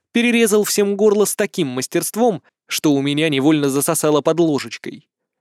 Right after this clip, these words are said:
Наконец-то я воочию убедился, что Курпатский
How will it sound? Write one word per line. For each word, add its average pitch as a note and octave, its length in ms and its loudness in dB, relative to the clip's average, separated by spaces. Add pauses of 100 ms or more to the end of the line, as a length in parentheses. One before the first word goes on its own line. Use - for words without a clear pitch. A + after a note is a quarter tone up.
(220)
Наконец-то F#3+ 580 0
я B3 180 4
воочию A#3 520 2
убедился, E3+ 520 0
что - 180 -2
Курпатский - 680 -2